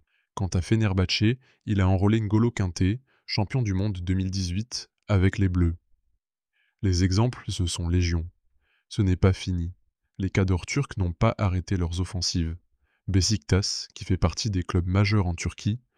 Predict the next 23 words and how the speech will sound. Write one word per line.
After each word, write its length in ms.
veut 100
renforcer 460
son 180
effectif 600
et 120
gagner 280
enfin 280
la 80
Super 360
League 340
qui 120
les 100
fuit 240
depuis 320
deux 100
mille 220
vingt 240
et 80
un, 160
date 240
du 140
dernier 320
sacre. 480